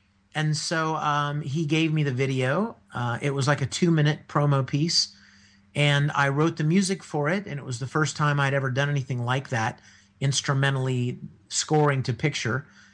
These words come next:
and I really enjoyed it, and it came out really good.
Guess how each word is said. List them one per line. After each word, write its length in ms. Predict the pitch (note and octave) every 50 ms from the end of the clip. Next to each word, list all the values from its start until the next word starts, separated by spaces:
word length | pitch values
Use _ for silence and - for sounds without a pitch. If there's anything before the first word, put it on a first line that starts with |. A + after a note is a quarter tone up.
| _ _ - - _ _ _ -
and 140 | - D3+ D3
I 80 | C#3+ C#3
really 600 | C#3 C3 C3+ C#3 D#3 F#3 G#3+ G#3 F3+ E3 D#3+ D#3
enjoyed 380 | D#3 D3+ C#3 D#3+ F#3 G#3 F#3
it, 120 | A#2 F2+ - _ -
and 100 | A2 A#2+
it 120 | B2+ -
came 240 | - D#3 D3 D3 C#3+
out 220 | C#3 C#3 C3+ A#2
really 240 | C3 C3+ C#3+ E3 F#3
good. 380 | D#3+ D3 C#3+ C3+ D#3 F3 F#3